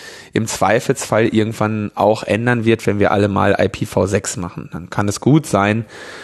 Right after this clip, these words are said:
dass man, ähm, zumindest die ersten, ähm, die erste Hälfte der I P V sechs Adresse, ähm, fix bekommt und dahinter irgendwie sein, ähm, sein zweiunddreißig, äh,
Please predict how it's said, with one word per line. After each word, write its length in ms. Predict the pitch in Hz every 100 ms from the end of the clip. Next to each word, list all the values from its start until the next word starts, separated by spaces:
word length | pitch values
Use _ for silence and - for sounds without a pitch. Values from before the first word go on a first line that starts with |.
| -
dass 240 | - 98 -
man, 420 | 95 95 98 -
ähm, 520 | 110 98 95 95 107 139
zumindest 720 | - 101 95 95 - - - - _ -
die 160 | 95
ersten, 680 | 104 98 - - 95 95 95 _ _ _ _ _ _ _ _
ähm, 500 | 101 92 92 92 92 -
die 100 | 95
erste 300 | 104 - 101
Hälfte 280 | 104 -
der 200 | 95 95
I 40 | -
P 160 | -
V 180 | 92 95
sechs 260 | 92 98 -
Adresse, 800 | 95 101 95 - 98 92 92 -
ähm, 320 | 92 104 98
fix 360 | - 135 - -
bekommt 540 | - - 104 135 -
und 180 | - 98
dahinter 540 | 92 113 98 98 98
irgendwie 520 | 98 95 - 95 95 104 _ - - - _
sein, 640 | - 92 90 90 90 92 - -
ähm, 380 | 95 90 90 87 - -
sein 200 | 92 92
zweiunddreißig, 880 | - 92 90 90 - 90 92 - _ _ _ _ _ _ _ _ _ -
äh, 520 | 92 92 90 85 57